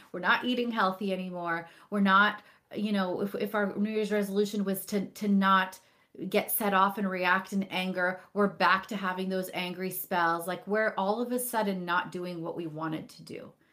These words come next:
And the reason is because we start externally instead of internally. When, when I was in college, I had this lemon of a car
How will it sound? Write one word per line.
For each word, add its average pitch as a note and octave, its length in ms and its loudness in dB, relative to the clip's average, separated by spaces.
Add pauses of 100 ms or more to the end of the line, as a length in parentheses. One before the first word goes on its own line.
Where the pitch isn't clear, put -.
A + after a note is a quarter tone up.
(600)
And A3+ 140 -2
the G#3+ 80 2
reason C4 320 2
is G3+ 220 0
because G3+ 240 -6
we F#3+ 80 -4
start - 480 -2
externally F3+ 720 -4
instead E3 340 -6
of D3+ 160 -8
internally. - 640 -10
When, G3+ 200 -2
when G#3 180 -4
I G#3+ 100 0
was A#3 160 0
in G#3 100 -4
college, F3+ 720 -4
I F3+ 80 -4
had F3 300 -4
this D#3+ 200 -10
lemon E3+ 460 -2
of E3 180 -4
a D#3+ 60 -4
car D#3+ 580 -2